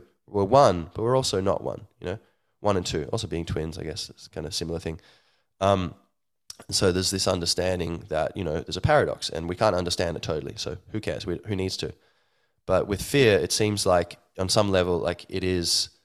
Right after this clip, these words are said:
maybe kind of, like, conscious and has an independent existence, um, as well as kind of just being part of, you know, just the universe, just, but, um, just like I am. But it's also possible that, yeah, as more,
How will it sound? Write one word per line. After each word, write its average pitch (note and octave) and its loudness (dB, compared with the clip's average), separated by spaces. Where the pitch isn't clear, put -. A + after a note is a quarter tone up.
maybe F#2+ -2
kind F#2 -2
of, E2 -2
like, D2+ -6
conscious B2 -2
and F2+ -2
has F#2+ 2
an F#2 -2
independent F2+ 0
existence, C3 -4
um, F2 0
as F2+ -4
well F#2+ 4
as F#2+ 0
kind F#2 -2
of F2 -2
just F2 -6
being E2+ -4
part F2+ 0
of, F#2 -4
you - -10
know, F2+ -4
just - -12
the E2+ -10
universe, G#2+ -2
just, - -12
but, C#3+ 2
um, G#2+ 4
just - -2
like - -4
I G2 0
am. D3+ -2
But - 0
it's - -2
also C#3 4
possible G2 2
that, F2+ 0
yeah, D#2 -4
as F2+ -2
more, F2 2